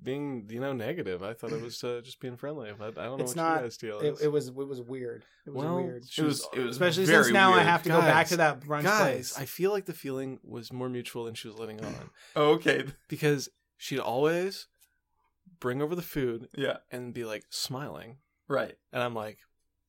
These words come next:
Speaker 1: "People don't smile at me normally." Right?
Speaker 2: <laughs> Yeah, normally
Speaker 1: Right?
Speaker 2: they're lucky if
Speaker 3: Yeah.
Speaker 2: they don't run away in terror.
Speaker 1: She did, she did not run away in terror. To me,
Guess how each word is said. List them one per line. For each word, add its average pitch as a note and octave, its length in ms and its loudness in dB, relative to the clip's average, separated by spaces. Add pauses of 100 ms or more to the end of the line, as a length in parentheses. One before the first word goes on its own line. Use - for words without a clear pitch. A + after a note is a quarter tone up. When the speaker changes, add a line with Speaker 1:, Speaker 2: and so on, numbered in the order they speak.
(540)
Speaker 1:
"People - 240 -12
don't A2 180 -4
smile F2+ 460 -8
at F2 60 -12
me F2+ 120 -10
normally." G2 560 -10 (1160)
Right? G3+ 380 0
Speaker 2:
<laughs> - 40 -12
Yeah, C#3+ 180 -6
normally D#3+ 360 4
Speaker 1:
Right? F3 120 8
Speaker 2:
they're F4+ 80 8
lucky D3 220 4
if D3 60 6
Speaker 3:
Yeah. D3+ 80 6
Speaker 2:
they D3+ 40 4
don't D#3 200 2
run D3+ 180 2
away D3+ 220 0
in C3 100 -6
terror. B2+ 420 -8
Speaker 1:
She - 200 -4
did, D#3 260 -6
she - 160 -4
did C3 200 -4
not C#3+ 300 0
run D#3 160 4
away C3 320 0
in C3+ 120 -8
terror. - 540 -10 (420)
To - 100 -4
me, D3 160 -2